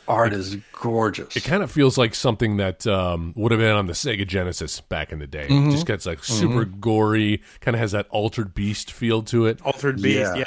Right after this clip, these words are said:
Speaker 3: yeah, that's what
Speaker 1: yeah.
Speaker 3: I was gonna say,
Speaker 2: Yeah,
Speaker 3: yeah.
Speaker 2: but
Speaker 1: Yeah.
Speaker 2: definitely refined, and I love the animations and the gore. Yeah, some of the character designs, even the, your little character, I'm not sure what he is. He looks like a cone head, like an evil cone head.
Speaker 1: Yeah, yeah.
Speaker 3: <laughs>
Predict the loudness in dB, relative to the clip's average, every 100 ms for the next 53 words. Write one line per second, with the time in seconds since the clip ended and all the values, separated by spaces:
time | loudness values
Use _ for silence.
0 | -4 -4 -2 0 0 -2 -4 -6 -4 -2
1 | -2 -2 -4 -4 -4 -2 0 2 2 2
2 | -2 -4 -4 -2 0 -2 -2 -4 -6 -8
3 | -8 -8 -6 -6 -6 -6 -6 -6 -6 -4
4 | -4 -2 -4 -6 -10 -12 -12 -10 -8 -6
5 | -4 -6 -8 -20 _ -6 -4 -4 -6 -6
6 | -8 -6 -6 -4 -4 -2 0 0 2 2
7 | 0 -2 -20 -8 4 4 6 2 0 -2
8 | -2 -2 -4 -2 -2 0 2 4 4 2
9 | 0 -4 -6 -4 -4 -4 -6 -8 -4 0
10 | 2 2 -2 -4 -6 -2 2 2 2 0
11 | 2 0 -2 -4 -14 _ _ _ -2 0
12 | 2 2 0 -2 -6 -2 0 0 -2 -4
13 | -6 -2 -4 -4 -10